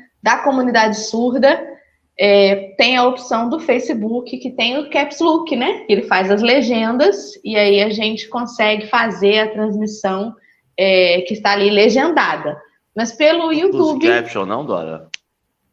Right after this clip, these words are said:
Speaker 1: É. Então, closed
Speaker 2: Caps
Speaker 1: caption
Speaker 2: Look
Speaker 1: é,
Speaker 2: não
Speaker 1: é
Speaker 2: é que
Speaker 1: legenda.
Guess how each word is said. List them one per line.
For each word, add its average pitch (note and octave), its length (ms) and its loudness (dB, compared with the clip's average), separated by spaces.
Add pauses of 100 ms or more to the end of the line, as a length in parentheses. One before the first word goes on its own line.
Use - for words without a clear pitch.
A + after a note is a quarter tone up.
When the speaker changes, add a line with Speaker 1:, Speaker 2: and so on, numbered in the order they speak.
(220)
Speaker 1:
É. C#4+ 540 -2 (880)
Então, - 300 -4
closed G#3+ 320 0
Speaker 2:
Caps D4 320 -6
Speaker 1:
caption F#4 140 2
Speaker 2:
Look G4 120 -2
Speaker 1:
é, - 20 -8
Speaker 2:
não C4 160 -2
Speaker 1:
é F#4 60 4
Speaker 2:
é F#4 40 6
que F4+ 120 -2
Speaker 1:
legenda. D#4+ 200 -10